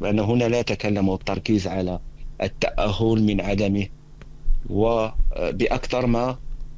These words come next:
أتكلم على أن الفريق يجب أن يكون حاضر لكي يمثل الكرة المغربية، الكرة الإفريقية أحسن تمثيل ويكون منافس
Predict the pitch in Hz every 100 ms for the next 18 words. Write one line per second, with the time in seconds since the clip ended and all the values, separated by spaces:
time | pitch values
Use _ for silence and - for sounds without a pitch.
0 | - - 92 101 - 107 113 117 92 98
1 | - 107 104 101 95 95 101 101 101 95
2 | 98 - 95 98 87 90 82 - 95 101
3 | 120 - - - - - - - - -
4 | - - - 101 - 117 104 104 110 -
5 | 120 143 - - - - - - - 101
6 | 98 117 123 120 117 110 113 113 113 98
7 | - - 117 110 101 107 104 - 113 104
8 | - - - - 110 104 104 104 107 98
9 | 101 95 101 104 95 101 98 110 101 -
10 | -